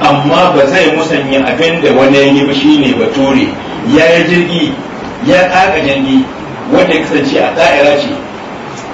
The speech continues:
Watan sun tsanya ce ya yi, ko kuma jirgin ya ce ya yi. Al-Mughira ta kasance tana kai hari wa hada haɗa gai sai in yi sukuha. Ba ta yi ta kai hari ita kaɗai ba tare da wani ainihin direban a cikin ta ba. Mun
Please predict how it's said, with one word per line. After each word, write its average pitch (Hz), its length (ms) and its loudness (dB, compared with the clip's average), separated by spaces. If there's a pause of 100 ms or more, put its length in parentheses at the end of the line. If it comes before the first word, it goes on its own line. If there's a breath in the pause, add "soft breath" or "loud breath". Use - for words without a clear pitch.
(220)
Watan 143 320 2
sun 175 200 -2
tsanya - 380 2
ce 139 60 2
ya 196 160 2
yi, 269 220 6
ko - 140 0
kuma - 160 -2
jirgin 202 320 2
ya - 160 2
ce - 80 -2
ya 135 140 4
yi. 131 200 6 (400)
Al-Mughira 151 600 4
ta 175 80 -2
kasance 156 340 -6
tana 151 260 0
kai 156 200 2
hari 139 180 2
wa 135 160 2
hada - 200 2
haɗa 151 280 0
gai 156 180 0
sai 151 300 2
in 131 80 0
yi 127 60 2
sukuha. 131 500 -2 (480)
Ba - 80 4
ta - 120 2
yi - 120 2
ta - 120 2
kai - 200 4
hari 302 180 2 (100)
ita 180 120 -4
kaɗai - 320 2
ba - 200 2
tare 143 200 0
da 147 60 2
wani 160 340 -2 (240)
ainihin 175 560 0 (340)
direban 170 360 2
a 139 120 2
cikin 139 240 0
ta 120 80 0
ba. - 160 -2 (880)
Mun 185 160 2